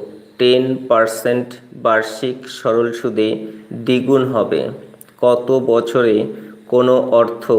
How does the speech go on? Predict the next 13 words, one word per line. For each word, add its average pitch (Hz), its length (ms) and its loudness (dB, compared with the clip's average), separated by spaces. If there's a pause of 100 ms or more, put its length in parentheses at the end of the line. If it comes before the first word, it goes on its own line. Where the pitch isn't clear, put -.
(600)
টেন 123 240 2 (140)
পার্সেন্ট 120 600 0
বার্ষিক 120 560 0
সরল 120 420 -2
সুদে 107 360 -2 (640)
দ্বিগুণ 127 420 0
হবে? 98 360 -2 (1300)
কত 131 280 2 (220)
বছরে 117 540 2
বলেছে 117 480 2
এখানে, 107 320 0 (640)
এখানে 123 360 2 (160)
বলেছে 117 380 4